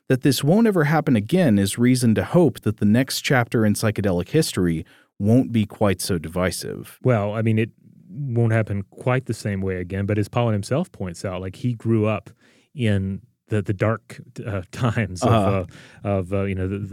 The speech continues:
Speaker 2: the, he basically grew up in the moral panic period.
Speaker 1: Yeah.
Speaker 2: So didn't really experiment much with psychedelics when he was younger, and really wasn't until quite recently,
Speaker 1: Mm-hmm.
Speaker 2: uh, as, as an older man that he was able to really experiment with them and understand them in a greater sense.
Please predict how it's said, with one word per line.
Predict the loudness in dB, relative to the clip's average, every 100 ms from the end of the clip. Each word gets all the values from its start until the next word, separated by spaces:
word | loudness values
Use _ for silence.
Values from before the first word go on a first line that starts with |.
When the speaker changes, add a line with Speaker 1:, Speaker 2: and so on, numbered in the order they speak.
| -8 -8
Speaker 2:
the, | -4
he | -4
basically | 0 0 0 -2
grew | 0 2
up | 2
in | 0
the | 0
moral | -2 -2
panic | -4 -4 -4 -8
period. | -10 -10 -8 0
Speaker 1:
Yeah. | 4 4 2
Speaker 2:
So | 2 2
didn't | 2 0 0 -2 -2
really | 0 2 2 2 0
experiment | -4 -2 -2 -2 -4
much | -8 -8
with | -8
psychedelics | -6 -6 -6 -6 -8 -12 -14 -8
when | -4
he |
was | -4 0
younger, | 0 0 -2 -6 -14 _
and | -6 -2
really | 0 0
wasn't | -2 -4 -8
until | -6 -6 -6 -12 -20 -6
quite | -4 -2
recently, | -2 -2 -4 -10 -10 -10 -2
Speaker 1:
Mm-hmm. | 0 0
Speaker 2:
uh, | -2 -2
as, | -4 -4 -6
as | -8 -4
an |
older | -2 -2 -2
man | 0 0 0 -2
that | -4
he | -4
was | -2
able | -4 -6 -8
to | -10 -10 -14 _
really | -14 -10 -2 0 0
experiment | -2 -4 -2 0 0 -4
with | -4 -4
them | -2 -2
and | -2
understand | -4 -6 -8 -6 -4 -4
them | -4 -6 -6
in | -8
a | -6
greater | -4 -2 -4
sense. | -4 -2 -2 -6